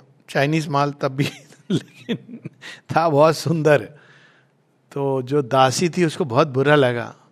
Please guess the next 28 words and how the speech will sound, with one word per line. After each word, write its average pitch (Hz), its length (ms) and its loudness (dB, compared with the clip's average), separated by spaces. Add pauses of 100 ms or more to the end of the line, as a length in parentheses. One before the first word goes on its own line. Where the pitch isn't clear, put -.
(180)
दुख 165 280 0
हुआ, 123 300 0 (1700)
डर 160 280 6
भी 196 120 2
लगा, 131 380 2 (480)
मुझे 135 240 -2
आज 147 120 6 (100)
punishment 135 440 -6
मिलेगा। 113 440 -12 (920)
पहुंच 127 240 -8
के - 120 -8
बोली, 127 280 -6
"रानी, 117 520 -8 (1120)
चीन 127 300 -10
वाला 123 240 -4
शीशा 120 400 -10
ना 120 140 -12
टूट 120 300 -14
गया।" 127 300 -20 (200)
सिर 131 280 -10
झुकाए 135 340 0
खड़ी 147 300 -4
हो 165 140 0
गई, 135 180 -10
"अब 127 180 -14
क्या 147 160 2
punishment 143 500 -6
मिलेगा, 131 400 -12